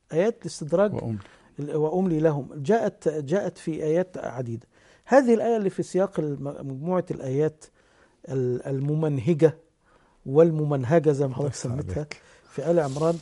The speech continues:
Speaker 1: منها قول الله تعالى: "ولا يحسبن الذين كفروا أنما
Speaker 2: مم.
Speaker 1: نملي لهم خير لأنفسهم،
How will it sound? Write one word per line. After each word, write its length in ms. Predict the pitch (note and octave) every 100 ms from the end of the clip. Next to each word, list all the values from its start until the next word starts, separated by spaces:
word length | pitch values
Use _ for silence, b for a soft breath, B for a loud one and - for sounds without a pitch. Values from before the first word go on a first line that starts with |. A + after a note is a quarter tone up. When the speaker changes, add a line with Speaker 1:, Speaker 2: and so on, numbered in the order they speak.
| -
Speaker 1:
منها 260 | F3+ A#3 G#3
قول 240 | G3+ G#3
الله 200 | G3 G3+
تعالى: 400 | F#3 E3 F3 F3+ -
"ولا 300 | F3 G#3 F#3+
يحسبن 760 | E3+ - E3 D3 G3 E3+ E3 F3+ b b b b _
الذين 520 | C#3 C#3 C#3+ F#3 F#3
كفروا 500 | D#3+ - F3+ F3 E3+ F#3+ _ _ _ _ _ _ -
أنما 440 | - - G3+ F#3
Speaker 2:
مم. 80 | E3+
Speaker 1:
نملي 340 | G3 G3 E3+ D#3
لهم 320 | F3+ F3 D#3
خير 440 | - F#3+ F#3+ D#3
لأنفسهم، 840 | D3 D3 D3 B2 F3 - B2+ -